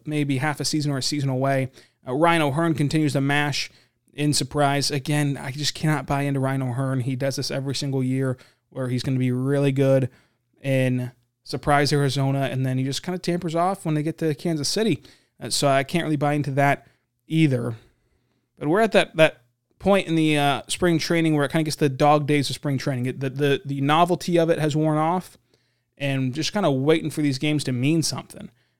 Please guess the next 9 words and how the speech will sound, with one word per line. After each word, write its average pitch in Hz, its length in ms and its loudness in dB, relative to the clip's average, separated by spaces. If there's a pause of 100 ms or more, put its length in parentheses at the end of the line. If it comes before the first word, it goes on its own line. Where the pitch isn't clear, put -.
(160)
'cause 139 140 -4
you 139 100 -2
can't 175 320 -2
really 165 360 2
overreact 151 760 2
to 165 120 -2
anything. 156 480 -2
I - 20 0
mean, 131 240 0